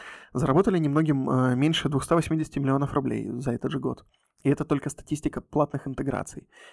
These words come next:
Сюда не входит монетизация и донаты. Э, давайте <clears throat> чуть отойдём. Вдруг кто не в курсе, монетизация — это то, что платит Google создателям контента за то, что показывает зрителям этого контента рекламу. То есть есть условный рекламодатель,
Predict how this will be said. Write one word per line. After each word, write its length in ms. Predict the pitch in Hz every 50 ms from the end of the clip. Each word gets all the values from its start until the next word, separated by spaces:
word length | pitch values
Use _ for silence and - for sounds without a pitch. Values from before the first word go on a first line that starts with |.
| _
Сюда 180 | - - 135 135
не 80 | 135
входит 320 | 127 - - 147 139 - -
монетизация 640 | 139 147 147 - 131 127 139 165 165 - - - -
и 60 | 127
донаты. 460 | 135 131 120 113 104 101 - - - - _ - - - - - - -
Э, 360 | - 139 135 135 123 - - -
давайте 460 | 123 143 123 120 - - 135 135 131 156 - - _ _ -
<clears throat> 360 | - 208 - 202 202 156 123
чуть 220 | - - 143 - -
отойдём. 420 | - 139 135 156 208 233 214 196 -
Вдруг 360 | - 127 123 123 139 143 143
кто 120 | - - 131
не 60 | 135
в 60 | -
курсе, 240 | - 220 220 - -
монетизация — 540 | 139 131 120 139 127 139 131 131 - - 147
это 140 | - - -
то, 100 | - -
что 140 | - 143
платит 340 | - 135 151 - - - - - - - - - -
Google 300 | - 156 151 135 143 127
создателям 500 | - - 135 127 131 127 - 139 139 131
контента 560 | 131 135 135 131 165 - - - 202 196 190 -
за 160 | - 143 156
то, 120 | 156 165
что 140 | 160 - 147
показывает 460 | 135 147 - - 151 139 143 143 131
зрителям 460 | 127 143 147 143 - - 135 139 135 - - - - -
этого 260 | - 143 127 139 131 -
контента 420 | - 131 131 - 139 135 127 -
рекламу. 460 | 127 127 - 131 131 123 123 123 - _ _ _ _ _
То 80 | - 139
есть 180 | 131 - - -
есть 260 | 147 170 226 - -
условный 340 | 131 - - 156 156 151 143
рекламодатель, 680 | 143 - - 135 131 131 120 120 117 - - 151 147